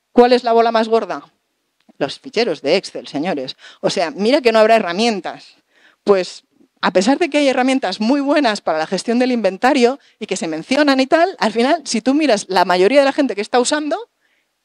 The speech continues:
pues no es una herramienta muy buena porque no lo ponen ahí arriba como grafana, pero está aquí, bien gorda, el Excel. La gente usa el Excel. Pues es aquello de que, bueno, funciona, ¿no? Pues ya está.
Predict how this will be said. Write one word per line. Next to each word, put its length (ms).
pues 240
no 200
es 120
una 100
herramienta 380
muy 100
buena 260
porque 220
no 100
lo 120
ponen 240
ahí 100
arriba 260
como 160
grafana, 380
pero 200
está 180
aquí, 300
bien 240
gorda, 300
el 80
Excel. 360
La 120
gente 220
usa 120
el 80
Excel. 380
Pues 180
es 140
aquello 340
de 80
que, 100
bueno, 360
funciona, 480
¿no? 160
Pues 400
ya 60
está. 240